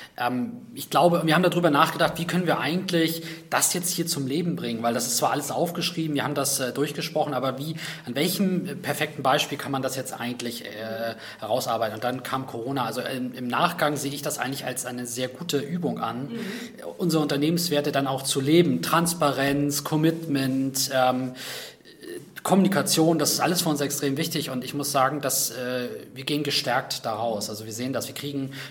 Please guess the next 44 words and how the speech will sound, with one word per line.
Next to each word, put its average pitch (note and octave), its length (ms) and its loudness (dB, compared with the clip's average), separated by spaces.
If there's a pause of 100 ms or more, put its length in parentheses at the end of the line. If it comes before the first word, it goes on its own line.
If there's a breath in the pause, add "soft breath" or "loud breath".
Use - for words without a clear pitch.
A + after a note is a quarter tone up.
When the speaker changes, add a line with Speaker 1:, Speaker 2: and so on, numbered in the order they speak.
Speaker 1:
neben C#3+ 260 2
dem C3 360 -2
E D#3 240 0
N C#3+ 180 -2
P C#3 160 -4
S, E3+ 480 2
äh, C3 320 2
eben C3 80 -4
auch B2 160 -2
noch B2 140 -4
Kommentare C#3 560 0
zugespielt C3+ 560 -6 (480 loud breath)
von C#3+ 240 0
den C#3 120 -2
Leuten C3+ 340 2
anonym, B2+ 520 -4
äh, A#2 140 4 (100)
und, A#2+ 320 -4
äh, A#2 180 -10
wir B2+ 100 -8
finden - 180 -2
das C3 160 -2
extrem C3+ 320 -2
gut, C#3 120 -8
was C3+ 140 -2
uns C3+ 140 -6
da C3+ 160 2
zurückgespielt A#2 560 -6
wird. G#2+ 180 -14
Also B2+ 480 0
von B2+ 100 -8
daher, B2 460 0 (240)
unterm A#2 200 -8
Strich - 280 -4
muss C#3+ 160 -6
ich C3 80 -6
sagen, B2+ 240 2
haben B2 120 -2
wir B2+ 100 2
zumindest C3 520 -2 (300 loud breath)
dadurch C3+ 640 -2
noch B2+ 160 -4
was - 160 -4
gelernt, A#2 580 -2